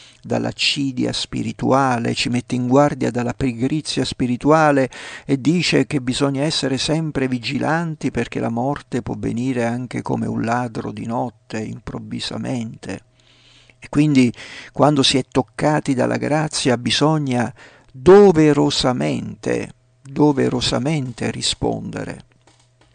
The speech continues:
e corrispondere. Però anche se la conversione dovesse avvenire all'ultimo istante della vita,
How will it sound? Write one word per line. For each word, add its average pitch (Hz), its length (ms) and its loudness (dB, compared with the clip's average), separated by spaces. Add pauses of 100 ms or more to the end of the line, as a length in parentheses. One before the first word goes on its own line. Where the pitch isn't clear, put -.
(320)
e 143 220 -2
corrispondere. - 1120 -2 (640)
Però 143 400 0 (360)
anche 147 480 -2
se 127 400 -2
la 127 140 -6
conversione 113 1200 -6 (120)
dovesse 127 500 -4
avvenire 113 580 -4
all'ultimo 107 960 -6
istante 127 800 -8
della 110 260 -8
vita, 120 560 -8